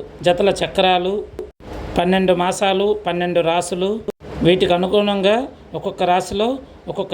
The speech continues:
చక్రం ఇమిడి ఉంటుంది ఈ దేవాలయ నిర్మాణము. ఇక్కడ స్థల పురాణం ఒకటి ప్రాచుర్యంలో ఉందని అక్కడ గైడ్ మనకు చెప్పడం జరిగింది. పురాణ కాలంలో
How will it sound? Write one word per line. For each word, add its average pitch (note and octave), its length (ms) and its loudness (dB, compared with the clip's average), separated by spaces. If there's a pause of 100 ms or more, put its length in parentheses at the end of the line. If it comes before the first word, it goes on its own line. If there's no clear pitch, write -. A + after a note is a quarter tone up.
(140)
చక్రం F3 380 0 (220)
ఇమిడి G3 260 2
ఉంటుంది C#3+ 520 0 (140)
ఈ F3 120 2
దేవాలయ F3+ 420 2
నిర్మాణము. D#3 600 -6 (720)
ఇక్కడ F#3 260 4
స్థల F#3 280 0
పురాణం A3 580 -2 (260)
ఒకటి F#3+ 320 -4
ప్రాచుర్యంలో F#3+ 680 0
ఉందని F3+ 460 0
అక్కడ E3+ 200 -4
గైడ్ E3+ 300 2
మనకు F3+ 200 -2 (100)
చెప్పడం F3+ 300 -2
జరిగింది. C#3+ 460 -2 (600)
పురాణ G#3+ 280 2
కాలంలో G3 580 -4